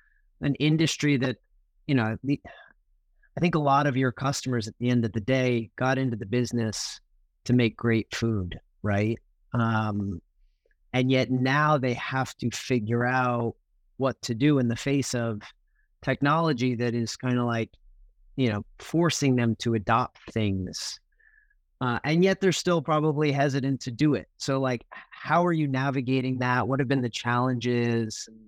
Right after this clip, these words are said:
You know, any secrets that you've uncovered as far as,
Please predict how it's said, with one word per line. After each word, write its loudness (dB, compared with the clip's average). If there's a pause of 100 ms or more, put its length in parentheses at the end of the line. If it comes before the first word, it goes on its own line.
(120)
You -6
know, -4 (600)
any 4
secrets -2
that -4
you've 0 (360)
uncovered 0
as -4
far -2
as, -6